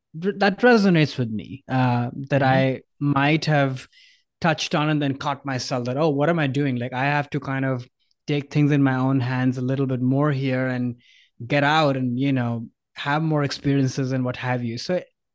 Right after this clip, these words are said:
Speaker 1: that's really why this movie's on the list. Uh, other than that, actually, I'll pause there. Had you seen this movie before?
Speaker 2: No. Uh, I, for
Speaker 1: Not
Speaker 2: some
Speaker 1: even
Speaker 2: reason,
Speaker 1: heard
Speaker 2: re-
Speaker 1: of it.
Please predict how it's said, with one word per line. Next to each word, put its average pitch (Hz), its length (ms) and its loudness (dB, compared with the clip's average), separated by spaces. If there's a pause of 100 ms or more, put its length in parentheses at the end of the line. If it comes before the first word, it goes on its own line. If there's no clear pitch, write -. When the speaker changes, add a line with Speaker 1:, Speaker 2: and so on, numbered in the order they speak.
(140)
Speaker 1:
that's 175 400 -2
really 220 220 6
why 135 280 0
this 135 200 -4
movie's 135 280 -2
on 123 160 -2
the 117 80 -6
list. 127 420 -4 (480)
Uh, 131 440 -2 (400)
other 277 220 6
than 220 220 6
that, 151 400 2 (340)
actually, 151 380 -2
I'll 143 80 2
pause 139 320 2
there. 131 180 2
Had 151 160 0
you 175 180 4
seen 185 220 0
this 160 180 -4
movie 139 240 2
before? 117 480 -10 (160)
Speaker 2:
No. 107 600 0
Uh, 117 300 0 (120)
I, 170 180 2
for - 240 -8
Speaker 1:
Not - 60 -2
Speaker 2:
some 147 100 4
Speaker 1:
even 156 140 6
Speaker 2:
reason, 147 140 6
Speaker 1:
heard 160 140 8
Speaker 2:
re- - 40 4
Speaker 1:
of 117 80 0
it. 113 260 0